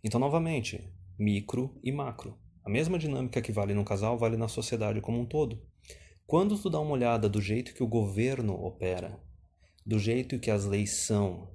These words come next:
certo? Os tipos de leis que são implementadas na sociedade, os costumes, o que que é aceitável um homem fazer, o que uma, é aceitável uma mulher fazer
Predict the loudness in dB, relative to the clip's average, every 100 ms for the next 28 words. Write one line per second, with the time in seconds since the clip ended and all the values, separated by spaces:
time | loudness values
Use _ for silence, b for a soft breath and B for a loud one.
0 | -20 -12 -4 -2 -2 -4 -2 -2 -2 -4
1 | -2 -2 0 2 4 2 2 -2 -4 -4
2 | -4 -2 -2 -2 -2 0 -2 0 -2 -4
3 | -6 -2 0 0 -2 -4 -8 -14 b b
4 | -6 -4 -4 -4 -4 0 0 0 -2 -4
5 | -4 0 0 -2 -2 -2 -2 -2 0 0
6 | 0 -2 -4 -4 -4 -4 -6 -6 -2 0
7 | 0 0 -2 -2 -4 -2 -2 0 -2 -2
8 | -2 -2 -2 0 0 -2